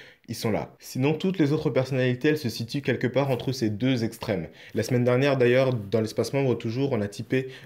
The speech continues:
euh, un youtubeur, euh, très connu qui était un I N T P et qui pourtant était très extraverti. La réelle différence entre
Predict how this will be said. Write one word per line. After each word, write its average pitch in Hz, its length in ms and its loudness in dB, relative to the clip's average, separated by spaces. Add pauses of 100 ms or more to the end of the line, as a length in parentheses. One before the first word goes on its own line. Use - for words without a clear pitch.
(120)
euh, 92 720 0
un 101 80 -2
youtubeur, 117 520 0
euh, 92 100 0
très 113 180 -4
connu 123 300 -2
qui 123 100 -2
était 117 280 2
un 98 200 -6
I 123 100 2
N 123 140 2
T 101 100 -4
P 147 280 -2 (240)
et 87 100 -8
qui - 120 -6
pourtant 107 300 -2
était 165 200 -2
très 156 220 -4
extraverti. 120 600 -4 (380)
La 104 160 0
réelle 139 260 4
différence 135 380 0
entre 110 280 0